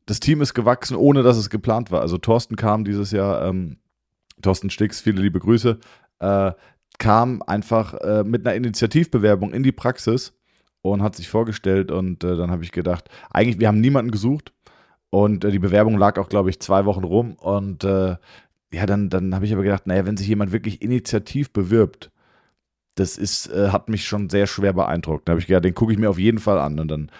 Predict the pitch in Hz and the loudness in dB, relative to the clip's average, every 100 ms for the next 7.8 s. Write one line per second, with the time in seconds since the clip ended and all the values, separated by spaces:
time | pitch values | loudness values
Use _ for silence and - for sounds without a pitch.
0 | - - 85 87 107 90 107 117 117 78 | -20 -10 -6 0 2 4 6 6 4 2
1 | 95 87 90 87 82 82 - _ _ _ | -2 -2 -2 -2 -2 -6 -10 _ _ _
2 | - 135 92 - 85 85 95 - 113 - | -6 -4 -4 -6 -6 -6 -6 -6 -4 -2
3 | - 110 - 90 90 69 87 92 113 107 | 0 -2 0 -2 0 -2 -2 0 -2 -4
4 | 95 87 90 87 62 85 80 85 90 110 | -4 -4 -6 -6 -8 -8 -8 -4 -4 -6
5 | - 95 101 104 101 - _ _ - 90 | -4 -2 0 -2 -4 -8 _ _ -10 -2
6 | 95 90 80 - 95 107 107 90 95 95 | 0 0 -2 -2 0 2 0 -2 0 -2
7 | 92 - _ - 101 110 104 | -2 -12 _ 0 2 2 0